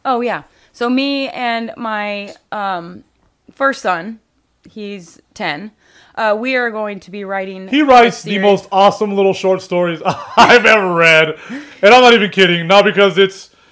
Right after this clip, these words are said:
Speaker 2: you know, my wife's son, but, like,
Speaker 1: Just little details he puts in it. Like,
Speaker 2: he,
Speaker 1: they're
Speaker 2: he's funny.
Speaker 1: funny.
Speaker 2: He's funny.
Speaker 1: Yeah.
Speaker 2: And sometimes I, I feel like he
Speaker 1: Thoughtful.
Speaker 2: doesn't think he's funny.
Speaker 1: Yeah.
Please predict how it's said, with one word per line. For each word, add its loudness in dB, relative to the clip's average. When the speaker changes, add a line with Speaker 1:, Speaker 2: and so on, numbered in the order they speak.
Speaker 2:
you -4
know, 4
my 2
wife's 4
son, -2
but, 0
like, 0
Speaker 1:
Just -16
little -6
details -12
he -14
puts -12
in -10
it. -4
Like, -8
Speaker 2:
he, -2
Speaker 1:
they're 2
Speaker 2:
he's 4
funny. 2
Speaker 1:
funny. 6
Speaker 2:
He's 0
funny. 4
Speaker 1:
Yeah. -20
Speaker 2:
And -4
sometimes 4
I, 6
I 4
feel 0
like 6
he 6
Speaker 1:
Thoughtful. 4
Speaker 2:
doesn't -2
think -4
he's -4
funny. 0
Speaker 1:
Yeah. -10